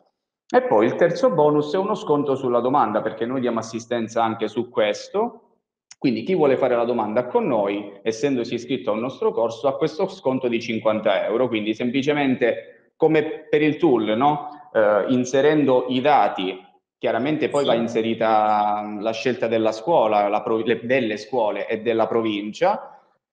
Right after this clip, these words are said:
Speaker 1: invia in automatico la domanda e quindi poi la domandina la invieremo direttamente noi.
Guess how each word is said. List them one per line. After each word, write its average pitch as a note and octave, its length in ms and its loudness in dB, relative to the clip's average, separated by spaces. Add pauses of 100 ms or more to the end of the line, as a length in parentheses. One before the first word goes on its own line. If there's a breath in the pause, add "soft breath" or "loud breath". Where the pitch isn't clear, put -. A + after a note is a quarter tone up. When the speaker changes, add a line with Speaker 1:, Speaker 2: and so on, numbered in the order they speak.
(140)
Speaker 1:
invia C3 720 2
in A#2+ 140 0
automatico B2 640 0
la F3 120 0
domanda C3 420 -2
e A2 100 -4
quindi B2 240 -4
poi B2 120 -2
la B2 100 0
domandina A#2+ 520 -6
la A2 80 -2
invieremo A2 440 -4
direttamente G2+ 680 -12
noi. G2 340 -16